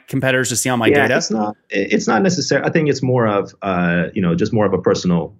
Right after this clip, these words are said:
Speaker 2: uh, preference at this time. And at some point, I'm sure we're gonna be opening it up later on. Uh,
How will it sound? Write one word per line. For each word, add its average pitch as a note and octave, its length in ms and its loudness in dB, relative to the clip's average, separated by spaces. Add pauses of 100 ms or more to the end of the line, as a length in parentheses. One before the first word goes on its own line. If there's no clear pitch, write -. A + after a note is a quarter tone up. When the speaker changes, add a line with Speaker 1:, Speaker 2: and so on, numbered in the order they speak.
Speaker 2:
uh, E2 220 -2
preference G2+ 460 0
at F#2 80 0
this F2+ 140 -2
time. F2+ 300 2
And F2 80 2
at E2 80 -4
some F#2+ 200 -2
point, F#2+ 300 2
I'm E2+ 80 2
sure F2+ 240 0
we're F2+ 60 -2
gonna E2 160 -2
be F2 100 -2
opening F2 300 0
it F2 80 2
up F2 160 0
later F2 240 2
on. E2+ 340 0 (380)
Uh, F2 340 2